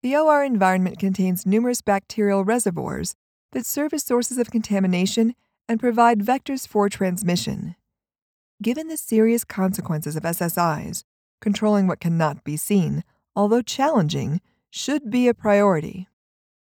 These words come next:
Introducing innovative ideas that address contamination by defining processes, approaching prevention with a multidisciplinary team, systematically implementing practices,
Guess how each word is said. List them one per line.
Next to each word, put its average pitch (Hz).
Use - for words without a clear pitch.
Introducing 262
innovative 220
ideas 175
that 160
address 180
contamination 175
by 160
defining 165
processes, 220
approaching 277
prevention 220
with 190
a 175
multidisciplinary 170
team, 196
systematically 240
implementing 185
practices, 233